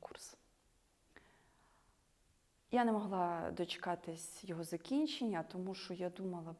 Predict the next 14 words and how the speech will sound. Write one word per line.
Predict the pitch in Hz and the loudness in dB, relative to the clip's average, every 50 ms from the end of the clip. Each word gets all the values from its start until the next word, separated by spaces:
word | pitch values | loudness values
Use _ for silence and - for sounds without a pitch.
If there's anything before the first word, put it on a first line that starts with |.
| - | -14
«Блін, | - - 202 185 170 165 - | -12 -8 -8 -6 -6 -8 -8
як | 190 220 233 226 - | -8 -8 -8 -8 -10
я | 170 160 | -10 -12
втомилася, | - - - 170 170 175 180 185 180 165 - 160 180 - - - - - - | -12 -12 -10 -8 -6 -4 -2 -2 -2 -4 -6 -8 -12 -12 -12 -14 -14 -12 -6
просто | - - 226 233 226 - - - - 147 | -4 -2 -2 -2 -4 -8 -8 -4 -4 -4
винос | 151 143 147 170 220 226 190 165 - - - | -4 -2 4 4 6 6 4 0 -4 -6 -4
мозку | 147 147 160 165 175 196 190 - - - 143 131 | -4 -2 0 0 0 -2 -2 -4 -4 -4 -4 -4
постійний. | - - - - - - 156 151 - - - - - - 214 214 196 170 151 - - - - - - - - - | -4 -8 -18 -20 -6 -6 -4 -4 -4 -10 -14 -10 -2 2 4 4 4 2 0 -4 -8 -12 -14 -16 -16 -18 -20 0
Коли | - - 190 185 208 254 277 | 6 8 8 10 10 6 6
це | 269 - 175 | 4 0 -4
все | - - - - 208 | -4 -4 -2 0 0
закінчиться?» | 196 160 165 160 - - - - 220 214 196 - - 160 147 - - - - - - - - - - - - - - _ _ _ _ _ _ _ _ _ _ _ _ _ _ _ _ _ _ _ _ _ _ _ - | 0 2 0 -2 -2 -4 4 8 8 8 8 6 4 -2 -4 -4 -6 -6 -6 -6 -12 -18 -20 -20 -20 -20 -20 -20 -20 _ _ _ _ _ _ _ _ _ _ _ _ _ _ _ _ _ _ _ _ _ _ _ -14
Це | - - 285 | -6 -4 -2
закінчилось. | 262 208 190 - - 165 165 165 - - 226 247 247 247 | -2 -2 -2 -2 -6 -6 -6 -6 -8 -8 -8 -8 -8 -10